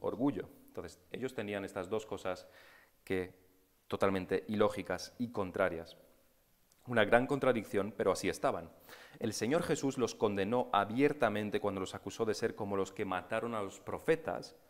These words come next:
precisamente porque estaban edificando las tumbas a estos profetas. Porque están edificando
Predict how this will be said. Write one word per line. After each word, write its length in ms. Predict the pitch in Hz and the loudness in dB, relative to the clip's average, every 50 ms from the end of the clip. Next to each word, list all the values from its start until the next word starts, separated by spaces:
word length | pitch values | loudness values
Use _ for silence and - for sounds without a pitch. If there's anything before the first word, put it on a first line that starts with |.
| _ _ _ _ _ | _ _ _ _ _
precisamente 600 | - 101 95 - - 113 107 104 107 113 143 139 | -6 -6 -6 -4 -2 -2 0 0 0 0 0 0
porque 180 | 135 113 101 | 0 0 0
estaban 340 | 104 - 113 107 117 117 113 - | 0 2 2 2 2 0 -2 -4
edificando 580 | - 120 113 110 101 - 113 101 120 123 135 135 | -6 -4 -4 -4 -4 -4 -2 -2 -2 -2 0 0
las 320 | 117 98 - - - - | -2 -2 -4 -6 -14 -10
tumbas 560 | - 165 180 185 151 95 80 82 82 - - - - - - - _ _ _ _ | -6 -6 -6 -4 -6 -6 -6 -8 -8 -10 -16 -20 -20 -20 -20 -20 _ _ _ _
a 100 | - 92 | -6 -6
estos 240 | 85 85 - 90 - | -6 -6 -10 -12 -12
profetas. 560 | - 87 85 - 82 80 - - - - - _ _ _ _ _ _ _ _ _ _ _ _ _ _ _ _ _ _ | -10 -12 -10 -10 -10 -12 -12 -14 -20 -20 -20 _ _ _ _ _ _ _ _ _ _ _ _ _ _ _ _ _ _
Porque 360 | - 160 165 165 - - 110 | 2 2 2 2 0 -2 -4
están 340 | 95 - - - 123 131 135 | -4 -4 -4 -4 -4 -2 -2
edificando 840 | 117 113 104 95 - 98 - - 107 104 92 85 80 78 78 - | -4 -4 -6 -6 -8 -8 -2 0 0 0 0 -2 -6 -8 -10 -10